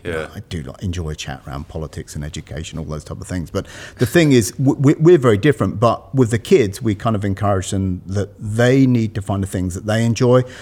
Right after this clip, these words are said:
Speaker 1: So my eldest is currently at university studying costume design,
Speaker 2: Mm-hmm.
Speaker 1: uh, because she wants to build amazing costumes, uh, for film industry and
Speaker 2: Oh, cool.
Speaker 1: potentially private,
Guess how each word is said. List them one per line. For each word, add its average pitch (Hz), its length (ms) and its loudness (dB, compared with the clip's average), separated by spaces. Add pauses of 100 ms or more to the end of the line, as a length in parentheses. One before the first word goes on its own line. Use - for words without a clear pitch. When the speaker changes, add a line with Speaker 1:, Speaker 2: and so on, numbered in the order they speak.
(120)
Speaker 1:
So 117 220 0
my 107 400 2
eldest 147 400 2
is 101 120 -2
currently 95 360 -2
at - 80 -4
university 101 680 -4
studying 92 340 -6
costume - 400 -2
design, 127 460 0 (220)
Speaker 2:
Mm-hmm. 87 120 -10
Speaker 1:
uh, 101 140 0
because 101 280 -2
she 120 140 -2
wants 120 320 -4
to 101 260 2
build 101 460 0
amazing 120 640 2
costumes, 98 720 -4 (100)
uh, 92 260 -4
for 95 160 -6
film 104 360 -2
industry 95 800 -4
and 92 460 -4
Speaker 2:
Oh, 90 120 -6
cool. 82 40 -14 (240)
Speaker 1:
potentially 107 640 0 (280)
private, 110 460 0